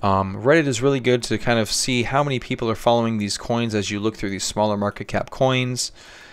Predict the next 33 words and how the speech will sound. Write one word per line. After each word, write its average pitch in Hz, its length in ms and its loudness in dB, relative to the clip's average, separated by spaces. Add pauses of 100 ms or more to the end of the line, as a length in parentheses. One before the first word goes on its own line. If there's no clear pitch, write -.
(140)
You're 123 100 -4
gonna 117 140 2
start 107 260 2
to 98 40 -8
see 113 200 -2
some 110 280 0
only 104 200 -2
have 98 160 0
a 98 40 -4
couple - 280 -2
hundred 98 260 -4
of 98 80 -6
followers. 113 540 6
iota's 101 360 0
at - 40 -12
twelve - 240 -2
thousand, 139 360 8
which 113 140 -2
is 104 80 -4
pretty 101 280 -2
good. 98 260 0 (880)
Um, 107 420 2
I - 40 2
also 165 200 2
wanna 123 280 0
show - 240 0
you 117 160 2
iota's 110 420 2
chart 135 360 4
real 131 180 0
quick - 240 -4
here. 127 320 2 (720)
Um, 104 420 0